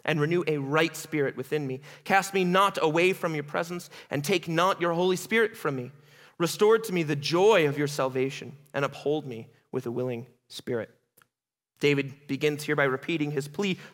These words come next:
"Purge me, wash me." But notice the second part of this, something he's not introduced yet.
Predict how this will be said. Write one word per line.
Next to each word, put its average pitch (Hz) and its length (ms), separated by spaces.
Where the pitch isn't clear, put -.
"Purge 175 540
me, 127 220
wash 143 420
me." 120 200
But 135 120
notice 143 680
the 135 80
second 151 360
part 135 180
of 113 100
this, 117 140
something 196 400
he's 196 140
not 202 160
introduced 190 480
yet. 127 160